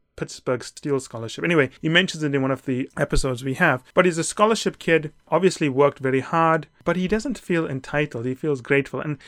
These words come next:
you can see that in the way he speaks and the way he communicates. And I can tell you right now, I can think of maybe, if I count all the people I know in the world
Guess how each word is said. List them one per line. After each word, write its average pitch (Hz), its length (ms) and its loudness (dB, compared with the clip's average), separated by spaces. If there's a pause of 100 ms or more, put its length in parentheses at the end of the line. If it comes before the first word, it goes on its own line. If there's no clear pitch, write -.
(200)
you 165 100 -2
can 185 140 0
see 220 140 0
that 226 120 2
in 175 80 -2
the 160 80 2
way 147 140 4
he 123 100 -2
speaks - 460 -4
and 135 80 -6
the 127 60 -4
way 131 120 0
he 120 140 -10
communicates. 165 920 -6
And 147 140 -2
I 156 40 -2
can 170 120 -4
tell 240 160 -2
you 226 80 -2
right 139 220 0
now, 123 340 0 (480)
I 185 160 4
can 202 160 -4
think 156 320 -2
of 127 260 -2 (200)
maybe, 147 800 -2 (160)
if - 180 -6
I 165 40 2
count 208 340 0
all 170 180 0
the 151 80 -2
people 143 320 -4
I 127 60 0
know 131 180 0
in 131 100 -2
the 120 80 -4
world 120 380 -2